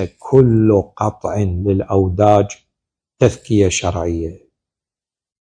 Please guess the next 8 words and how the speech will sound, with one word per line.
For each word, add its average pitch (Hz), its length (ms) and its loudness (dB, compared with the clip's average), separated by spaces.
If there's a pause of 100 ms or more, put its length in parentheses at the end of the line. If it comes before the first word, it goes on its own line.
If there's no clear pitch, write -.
(600)
وهذا 120 440 6
يدل 127 300 6
على 131 580 2 (440)
ضيق 127 640 4 (720)
خناق 117 680 0
ونطاق 113 680 0
التذكية 143 760 0
الشرعية. 85 760 -8